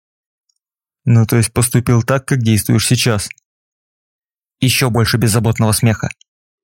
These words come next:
"Я понимаю, почему ты решил, что я фанат, Харри". "А ты нет?" Арне, казалось, обдумывал это. "Да, ты снова прав, наверное, так оно и есть.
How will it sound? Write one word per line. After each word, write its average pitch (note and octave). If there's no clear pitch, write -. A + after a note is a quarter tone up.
"Я D#3
понимаю, F3
почему A#2+
ты B2+
решил, C#3+
что -
я A#2+
фанат, A#2
Харри". G#2+
"А A2
ты G#2+
нет?" A#2+
Арне, D#3+
казалось, C3+
обдумывал A#2+
это. G2+
"Да, F3
ты C3
снова B2+
прав, D3
наверное, A#2+
так A#2+
оно B2
и C3
есть. C#3